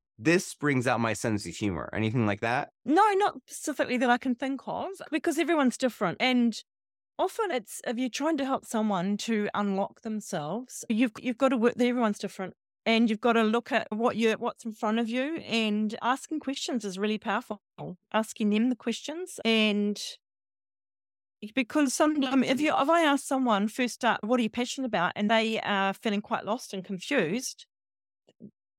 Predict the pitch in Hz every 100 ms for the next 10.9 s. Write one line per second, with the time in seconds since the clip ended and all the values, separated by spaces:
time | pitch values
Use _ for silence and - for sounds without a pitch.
0 | _ 202 269 302 247 233 - 220 208 190
1 | 208 262 226 170 170 - 165 - 147 175
2 | 226 240 - - 214 208 - 208 190 202
3 | 233 - 247 208 180 175 285 269 175 208
4 | - 214 202 - 190 175 190 185 - 196
5 | 220 427 - 170 160 156 156 180 180 180
6 | 165 160 170 165 147 170 - 226 - 226
7 | - - 208 226 208 202 190 190 180 180
8 | 220 151 - _ _ _ _ _ _ _
9 | _ _ - 262 220 202 - 180 202 202
10 | - 214 - 170 196 180 151 156